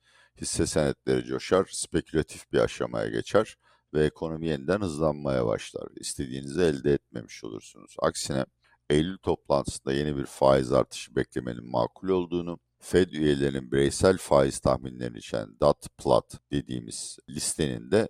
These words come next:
hala geçerli olduğunu söylemesi lazım. O listeye göre veyahut da o tahminlere göre fed'in bu sene bir faiz arttırımı daha yapması lazım. En sonda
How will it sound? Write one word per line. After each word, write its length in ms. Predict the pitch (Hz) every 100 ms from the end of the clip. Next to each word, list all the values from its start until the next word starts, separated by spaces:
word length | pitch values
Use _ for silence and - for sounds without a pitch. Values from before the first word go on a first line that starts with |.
| _
hala 420 | _ 90 82 78 85
geçerli 520 | 82 - 78 76 76
olduğunu 360 | 62 58 58
söylemesi 640 | - - 50 50 - - -
lazım. 340 | 50 - - _
O 160 | 95 104
listeye 480 | 90 - 87 95 92
göre 320 | 62 50 50
veyahut 320 | 55 53 -
da 40 |
o 120 | 76 -
tahminlere 600 | 76 64 71 71 85 98
göre 280 | 67 78 -
fed'in 380 | - 76 85
bu 60 | 90
sene 280 | 82 90 87
bir 100 | 85
faiz 460 | - 76 76 67
arttırımı 460 | 62 - - 71 71
daha 140 | 65
yapması 460 | 55 - - - -
lazım. 300 | 50 50 - _ _
En 160 | 87 107
sonda 460 | - 78 64 69